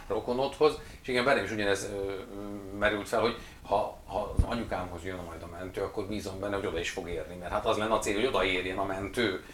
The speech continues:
És én értem azt, hogy, ö, nagyon-nagyon stresszes. Viszont azt gondolom, hogy, hogy nem lehet figyelmen kívül hagyni azt, hogy van egy jogszabályi környezet, és, ö, egyszerűen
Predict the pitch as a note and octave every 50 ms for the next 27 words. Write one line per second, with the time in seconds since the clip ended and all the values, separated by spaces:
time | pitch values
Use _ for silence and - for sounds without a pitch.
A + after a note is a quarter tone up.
0 | - - - - - - - - A2 A2 C3+ D3 - - - G#2 G2 G#2+ G#2+ -
1 | - G#2+ G#2 - - - - - - - - - F#2 F#2 F#2 F#2 F#2 F#2 F2 -
2 | - - - - - G2+ A2 B2 C#3+ C3+ A2+ A2+ G#2 G2 F2+ F2 F2 E2+ D#2+ -
3 | - - - E2+ D#2+ D#2+ - - - - - C#2 - - - - - - - -
4 | - A#2 A2 B2+ A2+ G2+ - - G#2 A2 A2+ A#2 B2 C3 B2+ A#2+ B2 B2 - -
5 | - - - A2+ G#2+ - - - - - - - - - A2+ C#3 D#3+ D3+ C3 A2+
6 | F#2+ G2 F#2+ - - C3 A#2 G#2+ G2 F#2+ F#2+ G2 G2 F#2+ G#2+ G2 F#2+ F2 F#2 G#2+
7 | A2 G2 F#2+ F#2 A2+ C3+ C3 - C#3+ C3+ - - - - - A2 A#2+ G#2 F2 D#2+
8 | D2+ D2+ D#2+ F2+ - - - C#3 C#3 C#3 C3+ C3+ A#2+ - C3 B2 A2 G#2+ G#2+ G2+
9 | F2 F#2+ F#2+ F#2 F#2 - - - - - G2 F#2 F2+ F2 - - G2 F2+ F2+ F2+
10 | - A#2+ A#2+ - - A2 G2+ G2+ G2+ G2+ G2